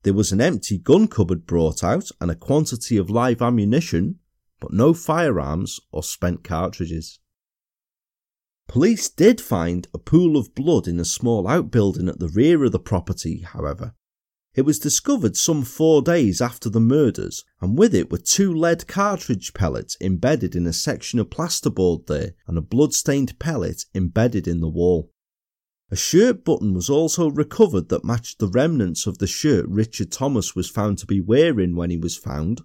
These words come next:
and two cartridge waddings, but again, no cartridges. Nothing else of note was found, despite a three and a half week intensive search of the area, and by then the inquiry had already run into difficulties.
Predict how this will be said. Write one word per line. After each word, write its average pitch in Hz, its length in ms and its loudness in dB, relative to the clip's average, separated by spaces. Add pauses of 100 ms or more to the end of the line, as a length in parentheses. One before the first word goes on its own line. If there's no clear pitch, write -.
and 82 120 -6
two 185 260 0
cartridge 185 680 -4
waddings, 90 720 0 (320)
but 95 80 -2
again, 92 520 0 (180)
no 101 260 2
cartridges. 101 840 -4 (720)
Nothing 214 320 2
else 240 280 -2
of - 180 -8
note 104 220 0
was - 180 -4
found, 82 640 -2
despite - 420 -6
a 90 40 -4
three 156 340 -2
and 185 100 -4
a 185 40 -6
half 175 460 -6
week 165 300 0
intensive 120 680 -2
search 143 440 0
of 85 120 -4
the 92 180 0
area, 110 480 2 (140)
and - 120 -10
by 165 220 0
then 175 300 2
the 98 120 2
inquiry 107 640 2
had 92 160 0
already 110 460 2
run 120 240 2
into 85 260 -2
difficulties. 85 960 -6